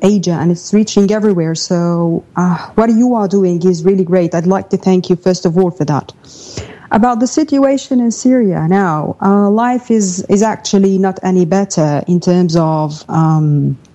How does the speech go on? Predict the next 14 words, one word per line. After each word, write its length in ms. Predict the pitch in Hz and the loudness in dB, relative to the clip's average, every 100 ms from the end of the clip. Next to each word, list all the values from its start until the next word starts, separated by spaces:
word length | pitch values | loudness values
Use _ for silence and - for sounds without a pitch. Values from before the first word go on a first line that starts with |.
| _ - - - | _ -20 -16 -2
military, 520 | 185 196 196 196 185 | 0 0 0 0 2
military 380 | 180 180 196 208 | 2 0 -2 -4
situation, 800 | - 208 - 208 214 214 180 156 | -2 -2 0 2 2 0 -2 0
because 540 | 165 170 180 175 170 165 - - - | 0 0 0 0 -2 -10 -16 -20 -4
the 200 | 180 196 | 0 2
aggression 600 | 190 185 208 214 - 196 | 0 0 0 -2 -2 -2
of 260 | 190 190 185 | 0 -2 0
terrorist 460 | 220 208 202 - 185 | 0 0 0 -4 -2
groups 600 | 185 220 175 156 - - | 2 2 0 -4 -10 -2
is 260 | 185 175 | 0 2
now 280 | 175 185 180 | 2 2 0
increasing 880 | - 185 165 190 196 165 147 143 156 - - _ - | 2 0 2 0 2 0 -2 -2 -6 -10 -20 _ 0
with 340 | 185 175 156 | 2 2 0
the, 420 | 165 175 170 170 | 0 2 2 0